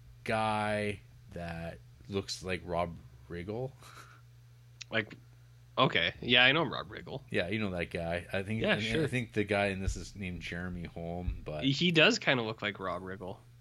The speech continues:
Speaker 1: Yeah.
Speaker 2: I, I'm seeing who you're talking about. He does kinda look
Speaker 1: Yeah.
Speaker 2: like Rob Riggle.
Speaker 1: So, I mean, it's
Speaker 2: Yeah.
Speaker 1: like maybe Rob Riggle was busy, and we got Jeremy Holm as the Ranger. The Ranger is crazy.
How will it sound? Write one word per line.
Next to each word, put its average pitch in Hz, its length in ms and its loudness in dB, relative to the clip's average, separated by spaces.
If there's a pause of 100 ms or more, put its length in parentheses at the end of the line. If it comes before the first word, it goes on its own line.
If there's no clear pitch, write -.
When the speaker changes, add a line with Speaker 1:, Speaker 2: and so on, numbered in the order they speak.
(160)
Speaker 1:
Yeah. - 160 0
Speaker 2:
I, 143 140 8
I'm 147 120 6
seeing 180 300 8
who 165 80 2
you're 143 140 4
talking 120 220 4
about. 95 220 -6
He 117 140 -6
does 135 220 0
kinda 90 220 -6
look 90 100 -6
Speaker 1:
Yeah. 87 80 -2
Speaker 2:
like - 160 -10
Rob 73 160 -8
Riggle. 76 280 -10 (340)
Speaker 1:
So, 107 180 6
I 110 40 4
mean, 113 120 4
it's 98 80 -2
Speaker 2:
Yeah. 104 60 0
Speaker 1:
like 101 60 -2
maybe 110 200 2
Rob 98 240 2
Riggle 92 160 0
was 82 140 -4
busy, 85 500 -4
and 87 100 -8
we 82 80 -4
got 78 220 -2 (180)
Jeremy 90 360 -2
Holm 80 460 -6 (140)
as 80 240 -8
the 92 140 0
Ranger. 92 680 0 (240)
The 123 100 4
Ranger 139 640 8
is - 140 -4
crazy. 82 1200 -8